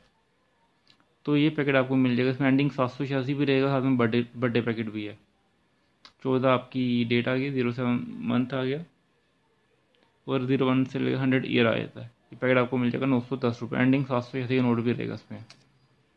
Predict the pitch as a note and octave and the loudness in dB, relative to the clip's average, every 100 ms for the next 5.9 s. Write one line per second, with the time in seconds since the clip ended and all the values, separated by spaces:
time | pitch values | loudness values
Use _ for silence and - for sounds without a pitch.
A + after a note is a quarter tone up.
0 | _ _ _ _ _ _ _ - C3+ C3+ | _ _ _ _ _ _ _ -12 0 4
1 | B2+ B2 C3+ B2 B2 B2 - - C3 C3 | 4 4 2 4 4 2 -2 -6 -2 -2
2 | C#3 C3 C#3 B2 A#2+ A#2+ B2 - - - | -2 -4 -4 0 2 2 -2 -8 -18 -16
3 | C3 - C3+ C3 C3 B2+ C3 B2 B2 B2 | -16 -4 2 4 4 2 2 2 4 4
4 | B2 B2+ B2+ A#2+ A#2+ C3 B2 B2 B2 - | 4 2 -2 -6 -2 -2 -2 -4 -6 -8
5 | A#2 B2+ - A#2 A2+ B2+ C3 C3 C3+ | -10 -8 -4 -4 -4 -6 -6 -4 -6